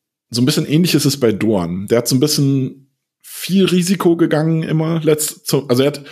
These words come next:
Anfang letzte Saison sehr viel überzeugt mit seinen tollen Dribblings, toll Spieler ausgenommen und weitergespielt. Dann haben irgendwann die Dribblings nicht mehr funktioniert und er ist immer wieder reingelaufen. Und jetzt habe ich das Gefühl, er traut sich ein bisschen zu wenig im Dribbling und versucht dann den Pass, der aber dann nicht so gut kommt. Also es ist,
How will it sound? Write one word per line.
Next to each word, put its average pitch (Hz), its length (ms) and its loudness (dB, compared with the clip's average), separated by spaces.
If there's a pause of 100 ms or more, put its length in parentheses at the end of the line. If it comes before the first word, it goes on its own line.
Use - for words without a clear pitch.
(160)
Anfang 156 300 0
letzte 151 260 0
Saison 139 300 2
sehr 143 300 2
viel 143 180 0
überzeugt 117 340 0
mit 113 80 -8
seinen 110 220 0
tollen 147 300 0
Dribblings, 123 420 0
toll 139 200 0
Spieler 135 280 -2
ausgenommen 110 440 0
und 87 40 -4
weitergespielt. 165 760 0 (400)
Dann 123 140 2
haben 131 120 0
irgendwann 139 240 2
die 113 120 -4
Dribblings 165 420 0
nicht 120 120 -4
mehr 110 100 0
funktioniert 107 680 0 (280)
und 120 80 -6
er 117 80 2
ist 120 160 -2
immer 170 260 2
wieder 135 220 2
reingelaufen. 156 680 0 (380)
Und - 60 -14
jetzt 127 160 2
habe 139 100 0
ich 135 40 -2
das 143 160 -2
Gefühl, 139 360 -2
er - 300 0 (140)
traut 156 300 0
sich - 140 -6
ein 131 40 -6
bisschen 135 200 -2
zu 131 220 -6
wenig 160 400 2
im 95 120 -2
Dribbling 92 380 -4
und 98 120 -6
versucht 127 340 -2
dann 120 100 2
den 117 180 2
Pass, - 280 -2
der 107 120 2
aber 107 160 2
dann 107 160 2
nicht 107 140 0
so 110 120 -8
gut 120 160 2
kommt. 101 220 -6
Also 101 160 0
es 120 100 -4
ist, - 260 -6